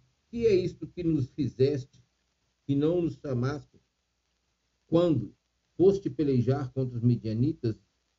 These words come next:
e contenderam com eles fortemente?" Porém, ele lhes disse:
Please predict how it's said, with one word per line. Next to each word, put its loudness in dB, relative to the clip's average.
e 0
contenderam 0
com -4
eles -2
fortemente?" -6
Porém, 4
ele 6
lhes 4
disse: -6